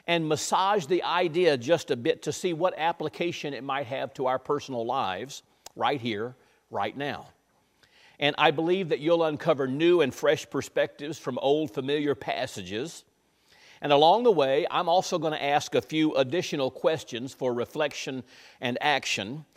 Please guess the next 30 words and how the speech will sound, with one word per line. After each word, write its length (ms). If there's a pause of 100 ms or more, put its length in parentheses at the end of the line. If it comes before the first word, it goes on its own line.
(440)
Reflection 580
without 320
action 480
yields 480
little 260
growth, 680
and 260
action 520
without 440
reflection 800 (380)
becomes 400
mere 300
busyness 840 (460)
that 180
doesn't 260
result 420
in 120
any 180
real 320
life 260
change. 640 (800)
So 220
with 220
that 180
as 140
an 100
introduction 540
to 80
this 180
series, 680